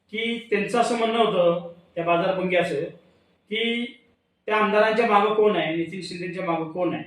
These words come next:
ते त्यांना ठाऊक आहे. त्यांनी सांगली जिल्ह्यामध्ये येऊन पाहावं की नितीन राजे शिंदेचं काम एसटी कर्मचाऱ्यांच्यासाठी किती आहे व ती किती सालापासून आहे.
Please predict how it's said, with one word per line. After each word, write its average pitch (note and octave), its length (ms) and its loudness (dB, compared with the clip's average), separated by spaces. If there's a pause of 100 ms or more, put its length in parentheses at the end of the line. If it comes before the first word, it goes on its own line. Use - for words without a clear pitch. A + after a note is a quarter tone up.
(840)
ते F#3+ 140 -4
त्यांना G3+ 260 2
ठाऊक F#3+ 280 4
आहे. - 100 -8 (1040)
त्यांनी A#3 680 0
सांगली F#3+ 360 -2
जिल्ह्यामध्ये G#3 560 2
येऊन G#3 180 4
पाहावं F#3 520 2 (320)
की G3 100 -2
नितीन G3 340 -2
राजे F#3+ 200 0
शिंदेचं F3 500 -6
काम - 300 -2 (280)
एसटी G3 640 -8 (200)
कर्मचाऱ्यांच्यासाठी F3+ 840 -2
किती F#3 300 -2
आहे - 320 0 (240)
व F#3+ 120 -6
ती G3 80 -10
किती G#3 200 -6
सालापासून A#3 600 4
आहे. F3 160 -4